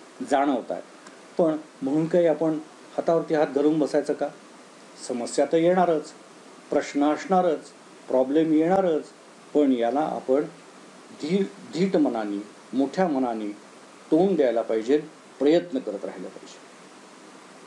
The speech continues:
एक महत्त्वाची गोष्ट मला वाटते ती म्हणजे अनेक वर्षांपासून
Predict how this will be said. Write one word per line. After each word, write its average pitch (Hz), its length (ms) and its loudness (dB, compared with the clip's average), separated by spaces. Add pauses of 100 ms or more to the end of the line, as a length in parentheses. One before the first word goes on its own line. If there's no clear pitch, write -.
(640)
एक 214 140 -4
महत्त्वाची 190 500 2
गोष्ट 156 340 0
मला 170 180 2
वाटते 131 320 -2
ती 160 160 -4
म्हणजे 143 460 2 (1500)
अनेक 196 360 2
वर्षांपासून 139 760 0